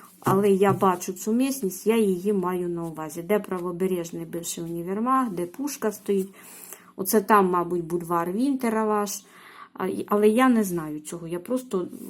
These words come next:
от, оцю місність вам описала. Тобто зразу мост і зразу кусок правого берега Дніпровського району. Дивимося, яка там буде ситуація на цю добу по будинкам. По будинкам.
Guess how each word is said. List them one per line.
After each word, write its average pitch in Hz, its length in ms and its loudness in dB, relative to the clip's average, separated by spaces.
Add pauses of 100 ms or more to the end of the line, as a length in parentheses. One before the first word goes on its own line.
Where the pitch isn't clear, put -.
(500)
от, 190 280 -2
оцю 208 240 0
місність 240 420 2
вам 196 200 6
описала. 190 440 0
Тобто 190 280 -4
зразу 202 440 6
мост 277 440 0
і 190 80 0
зразу 226 420 2
кусок 202 380 -6
правого 185 360 -2
берега 240 360 0
Дніпровського 190 640 -6
району. 226 440 -4 (720)
Дивимося, 220 640 2
яка 190 360 2
там 196 180 0
буде 185 240 -2
ситуація 190 720 -2
на 175 140 -2
цю 175 160 -12
добу 175 440 -6 (120)
по 196 200 4
будинкам. 170 920 -6 (2000)
По 190 140 0
будинкам. 175 1080 -2